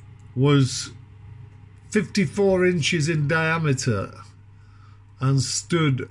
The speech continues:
over six feet tall. It was an enormous thing.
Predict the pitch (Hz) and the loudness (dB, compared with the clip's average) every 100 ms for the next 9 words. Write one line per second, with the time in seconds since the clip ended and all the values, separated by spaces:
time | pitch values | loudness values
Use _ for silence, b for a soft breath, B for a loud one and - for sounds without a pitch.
0 | - 139 135 131 131 - 175 143 - - | -4 0 2 2 0 -2 -6 -6 -6 -4
1 | 147 127 - - 151 135 113 117 - - | 0 0 -4 -6 -2 0 -2 -6 -14 -20
2 | - - - - - - - - b b | -20 -20 -20 -20 -20 -20 -20 -20 b b
3 | b b b b b - 151 - 160 175 | b b b b b -6 -6 -4 -2 2
4 | 165 139 113 - - - - - 135 135 | 4 4 0 -6 -14 -20 -20 -6 2 4
5 | 139 139 147 147 139 123 107 - - 113 | 4 4 2 2 2 2 -2 -6 -4 -2
6 | 98 | -4